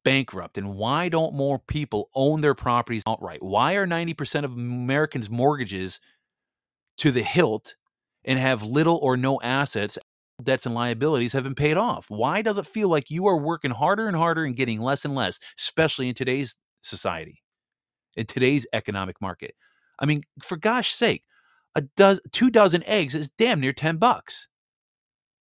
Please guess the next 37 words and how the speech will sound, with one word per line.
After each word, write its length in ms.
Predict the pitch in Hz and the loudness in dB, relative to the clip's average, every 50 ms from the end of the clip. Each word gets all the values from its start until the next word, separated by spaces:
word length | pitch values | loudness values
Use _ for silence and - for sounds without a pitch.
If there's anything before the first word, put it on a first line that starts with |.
| _ _ _ _ _ _ _ _ _ _ _ - | _ _ _ _ _ _ _ _ _ _ _ -6
We 180 | - 160 190 202 | -2 0 2 4
are 160 | 196 180 156 | 4 4 4
reaping 540 | 135 139 165 208 262 262 - 269 254 240 214 | 4 2 2 2 2 2 2 0 -2 0 0
what 160 | 180 185 175 | 2 2 2
has 180 | 156 170 165 143 | 2 0 0 0
been 180 | - 165 156 | -2 -2 -2
sown, 400 | 131 - - - 196 165 143 139 | -2 -2 -2 0 0 2 0 0
and 160 | 147 160 147 147 | 0 -2 -4 -4
the 80 | 143 | -2
results 440 | 139 147 147 127 170 185 214 - - | -2 -2 0 2 4 2 2 2 0
of 80 | 196 196 | 2 2
our 80 | 165 | 2
harvest 400 | 135 135 151 143 135 131 143 - | 2 4 2 2 2 0 -2 -4
is 160 | - 147 120 | -2 -2 0
a 100 | 127 123 | 2 0
painful 400 | 123 - - 170 180 196 - 220 | 0 0 -4 -6 -4 -2 0 -2
bankruptcy 580 | 160 - 139 135 127 - - - - 143 139 - - - - - | 0 2 0 0 0 -2 -4 -4 -4 -4 -6 -6 -8 -12 -10 -4
and 100 | 123 120 | -2 -2
a 60 | 113 | -2
foreclosure 520 | 110 - 107 - - - 160 180 180 180 196 | -2 -2 -6 -6 -2 0 2 2 2 2 0
on 120 | 185 180 | 0 0
American 360 | 156 139 139 139 135 - 135 | 0 0 0 0 0 -2 -4
property, 540 | - - 127 113 113 107 - 113 117 113 - - - _ - | -4 -2 0 0 0 -2 -2 -4 -6 -6 -6 -10 -20 _ -8
precious 420 | - - 185 202 - - 160 - - | 0 2 2 2 2 -2 -4 -4 -2
liberties, 400 | 131 123 117 117 120 123 120 113 | -2 -2 0 0 -2 -2 -2 -2
and 100 | 110 101 101 | -2 0 0
our 100 | 104 107 | -2 0
way 160 | 110 113 110 | 0 0 -2
of 80 | 104 | -2
life. 320 | 98 95 90 87 - - - | -2 -4 -6 -6 -8 -10 -12
And 100 | 92 98 | -14 -14
few 500 | - - - - 156 185 226 262 294 - | -14 -18 -12 -6 0 2 4 4 4 4
of 180 | - 175 151 | 2 4 4
our 120 | 170 170 156 | 6 4 4
elected 360 | 139 143 147 139 - 135 120 | 4 2 2 0 0 -4 0
representatives 720 | 131 127 117 - 117 110 139 175 190 147 113 107 117 117 | 0 0 0 0 -2 -2 0 0 0 0 0 0 0 0
in 320 | 120 104 98 101 - 110 | -4 -4 -6 -8 -12 -20